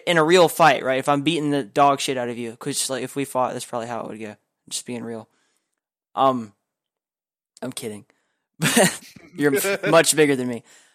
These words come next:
Speaker 1: But,
Speaker 2: Uh-huh.
Speaker 1: yeah, if I, you know, just, just beating the
Speaker 2: I
Speaker 1: tar
Speaker 2: can
Speaker 1: out of
Speaker 2: punch
Speaker 1: somebody.
Speaker 2: through the internet, uh, just be aware of that
Speaker 1: Yeah, on,
Speaker 2: before,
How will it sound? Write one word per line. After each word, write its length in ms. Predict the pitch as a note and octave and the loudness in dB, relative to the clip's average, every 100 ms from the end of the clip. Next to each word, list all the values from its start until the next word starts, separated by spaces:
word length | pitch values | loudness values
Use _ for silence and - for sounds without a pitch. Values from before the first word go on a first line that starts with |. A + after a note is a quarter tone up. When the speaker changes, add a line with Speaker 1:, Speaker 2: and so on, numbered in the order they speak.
| _ - | _ 2
Speaker 1:
But, 280 | D3 C3 - _ | 2 2 -4 _
Speaker 2:
Uh-huh. 200 | - A#2 B2+ | -20 -14 2
Speaker 1:
yeah, 240 | D#3+ C3 | 4 6
if 80 | D3+ | 6
I, 180 | F3 D#3 | 6 6
you 140 | F3+ | 4
know, 180 | E3+ C#3 | 2 2
just, 260 | D3+ - - C3+ | 2 0 -2 -10
just 240 | - D#3+ C3+ | -2 -2 2
beating 240 | F3+ F3+ | 2 2
the 60 | E3+ | 0
Speaker 2:
I 60 | E3 | 4
Speaker 1:
tar 140 | F3+ | 6
Speaker 2:
can 80 | F3 | 6
Speaker 1:
out 60 | |
of 60 | D#3+ | 6
Speaker 2:
punch 80 | - | 2
Speaker 1:
somebody. 320 | C#3+ C3 C3+ | 0 0 -2
Speaker 2:
through 180 | D#3 C#3+ | -4 -8
the 60 | |
internet, 440 | B2+ D3+ A#2 G#2 G#2+ _ - | -8 -8 -6 -10 -12 _ -14
uh, 200 | B2 A2+ | -12 -10
just 240 | A#2 A#2+ _ - | -12 -20 _ -14
be 120 | B2+ | -12
aware 240 | A#2+ A#2+ | -8 -8
of 100 | A2 | -8
that 280 | G2+ G2+ G#2 | -10 -12 -8
Speaker 1:
Yeah, 200 | D3 D3 | 0 2
on, 180 | B2 D#3+ | 4 4
Speaker 2:
before, 200 | E3 G#2 | 2 -4